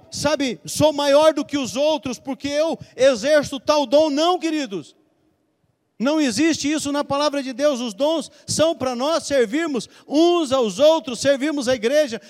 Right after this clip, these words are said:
servirmos a sociedade. Dom é para isso. E a obediência às limitações, queridos,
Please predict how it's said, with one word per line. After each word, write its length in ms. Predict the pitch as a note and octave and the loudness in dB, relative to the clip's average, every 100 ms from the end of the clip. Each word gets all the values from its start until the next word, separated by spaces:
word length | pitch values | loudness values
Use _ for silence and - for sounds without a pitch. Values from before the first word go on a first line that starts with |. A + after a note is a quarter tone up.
| - | -6
servirmos 600 | - C#4+ A3+ E4 D4 B3 | -2 -2 0 -2 -2 0
a 100 | C#4+ | -2
sociedade. 920 | C#4+ C4+ C#4 C#4 B3 D4+ E4 B3+ G#3+ - _ _ _ _ _ _ _ _ - | -2 -4 -2 -2 -2 -4 -6 -8 -12 -14 _ _ _ _ _ _ _ _ -8
Dom 380 | F3 C#4+ E4 D#4 | 2 4 4 0
é 40 | |
para 200 | C4 D#4+ | -2 -2
isso. 580 | D#4+ F4+ E4 - C4+ C3+ - _ - - - _ _ - - _ _ _ - - _ _ _ _ _ _ _ _ _ _ _ _ _ _ _ - | 0 -2 -2 -6 -8 -8 -16 _ -20 -20 -20 _ _ -20 -20 _ _ _ -20 -20 _ _ _ _ _ _ _ _ _ _ _ _ _ _ _ 0
E 60 | F3 | 4
a 40 | |
obediência 720 | G3 G#3+ D#3+ F3+ A3 A3+ G#3 | 8 6 6 2 2 0 -2
às 80 | E3 | -4
limitações, 680 | F#3+ G3 F#3+ E3 - G#3 - | -4 -4 -4 -4 -4 -4 -4
queridos, 720 | F#3 F3 D3 C3+ - - | -4 -4 -6 -10 -12 -20